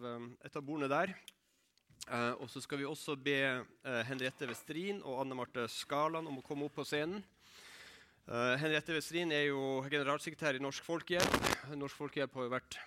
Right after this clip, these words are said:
en sentral aktør i arbeidet mot, eller for humanitær nedrustning på flere områder.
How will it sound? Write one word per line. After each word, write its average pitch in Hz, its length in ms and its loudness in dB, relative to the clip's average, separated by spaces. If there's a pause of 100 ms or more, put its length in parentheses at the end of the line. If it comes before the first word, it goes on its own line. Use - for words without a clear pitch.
(160)
en 120 260 2 (160)
sentral 135 880 0 (880)
aktør 135 460 2
i 110 100 4
arbeidet 127 400 0
mot, 117 400 -2 (300)
eller 135 100 0
for 170 260 2 (200)
humanitær 131 500 0
nedrustning 131 720 -2 (100)
på 127 80 -12
flere 160 240 4
områder. 147 560 0